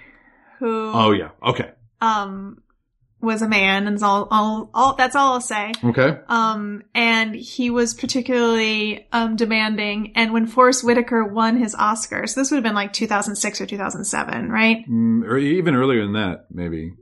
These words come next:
Speaker 1: Anyways.
Speaker 2: For The Last King of Scotland.
Speaker 1: Yeah. He was like, "I gotta send Forrest a gift because we're buddies or whatever." And he was like, "Call his wife to find out what he wants." And so I had to call his wife, and it was so weird to,
Speaker 2: Yeah.
Speaker 1: like,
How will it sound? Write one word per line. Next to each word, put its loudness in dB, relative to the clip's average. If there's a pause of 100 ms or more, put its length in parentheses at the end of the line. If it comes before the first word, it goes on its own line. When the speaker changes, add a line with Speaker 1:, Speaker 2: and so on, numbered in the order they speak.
(200)
Speaker 1:
Anyways. -8
Speaker 2:
For -2
The 4
Last 2
King 4
of 0
Scotland. -2 (120)
Speaker 1:
Yeah. -6 (360)
He -6
was -6
like, -6
"I -2
gotta 0
send -4
Forrest -6 (100)
a -4
gift 0
because -6
we're -4
buddies 0
or -4
whatever." -2 (760)
And 2
he 4
was -2
like, -2
"Call 6
his 2
wife 2 (920)
to -6
find 2
out 4
what 0
he 0
wants." -4 (300)
And 2
so 0
I 0
had 2
to 2
call 0
his 2
wife, -4
and -6
it -4
was -4
so -2
weird -8
to, 2
Speaker 2:
Yeah. 6
Speaker 1:
like, -8